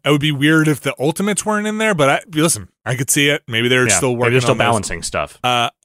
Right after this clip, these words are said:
Speaker 1: it, uh, there's a lot to be seen for this, but in terms of what we played in the alpha, I thought it was really competent, if not,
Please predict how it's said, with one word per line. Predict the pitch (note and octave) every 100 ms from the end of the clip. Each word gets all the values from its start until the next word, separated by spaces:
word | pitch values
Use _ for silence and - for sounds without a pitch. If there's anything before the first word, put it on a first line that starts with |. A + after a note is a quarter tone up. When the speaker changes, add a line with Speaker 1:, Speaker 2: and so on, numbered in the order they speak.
| _ _ _ _ _ _
Speaker 1:
it, | D#3+ E3
uh, | F3 A#2+ G#2 _ _ _ F3
there's | F3 E3
a |
lot | E3 F#3+ F#3+
to | F3+
be | D#3+
seen | C#3+ - D#3 D3+
for | D3 C#3
this, | B2 B2 -
but | C3+ D3
in | C#3+
terms | - E3+ D3+
of | C3
what | A#2+ D3+
we | C#3+ C3
played | - C3 B2+ B2 C3
in | B2+ B2
the |
alpha, | A#2+ B2 - A#2+
I | E3+
thought | G3 E3+
it | C#3
was | A#2+
really | A2 C3 A#2+
competent, | - B2 C3 A#2+ A2+
if | C3+ A#2+
not, | A#2+ A2